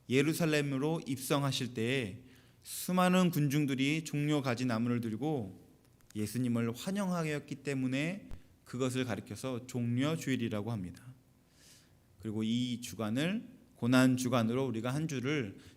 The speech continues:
예수님께서 한 걸음 한 걸음 그렇게 십자가로 가까이 나아가시는 것을 기념하며 보내는 것이 바로 고난 주간입니다. 예수님은 이 십자가 사건을 위하여서 이 땅에 오셨습니다.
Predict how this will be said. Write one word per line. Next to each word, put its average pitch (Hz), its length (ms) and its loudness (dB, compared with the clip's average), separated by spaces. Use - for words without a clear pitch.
예수님께서 123 680 -2
한 165 220 -2
걸음 165 260 2
한 156 160 0
걸음 139 240 -2
그렇게 117 640 -6
십자가로 139 760 -2
가까이 127 440 0
나아가시는 110 580 0
것을 113 300 -6
기념하며 113 640 -2
보내는 110 340 -2
것이 104 180 -8
바로 127 500 -6
고난 120 320 0
주간입니다. 95 580 -4
예수님은 160 680 2
이 120 180 2
십자가 175 760 4
사건을 180 560 0
위하여서 139 760 2
이 123 280 -2
땅에 143 420 2
오셨습니다. 98 580 -6